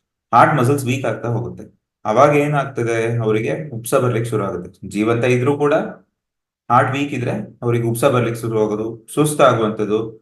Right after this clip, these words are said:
ಹಾರ್ಟ್ ವೀಕ್ ಇದ್ರೆ ಮತ್ತೆ ಲೈಫ್ ಲಾಂಗ್ they will be ಬೇರೆಯವ್ರ ಮೇಲೆ ಡಿಪೆಂಡ್ ಆಗಿ ಜೀವನ ನಡೆಸಬೇಕಾಗುತ್ತೆ,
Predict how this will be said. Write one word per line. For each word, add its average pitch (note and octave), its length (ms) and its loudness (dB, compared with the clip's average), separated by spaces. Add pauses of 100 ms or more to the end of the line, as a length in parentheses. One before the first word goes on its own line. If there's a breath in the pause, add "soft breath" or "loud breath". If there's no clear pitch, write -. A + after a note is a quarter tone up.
(260)
ಹಾರ್ಟ್ B2+ 300 0
ವೀಕ್ C3 140 -4
ಇದ್ರೆ B2+ 320 -2
ಮತ್ತೆ A#2+ 200 0
ಲೈಫ್ A#2+ 260 -2
ಲಾಂಗ್ D3+ 220 4
they C3 240 -2
will A#2 120 0
be - 200 -2 (340)
ಬೇರೆಯವ್ರ C3 340 4
ಮೇಲೆ D#3 200 2
ಡಿಪೆಂಡ್ B2+ 320 2
ಆಗಿ A2 220 2
ಜೀವನ A#2 380 2
ನಡೆಸಬೇಕಾಗುತ್ತೆ, G#2 840 -2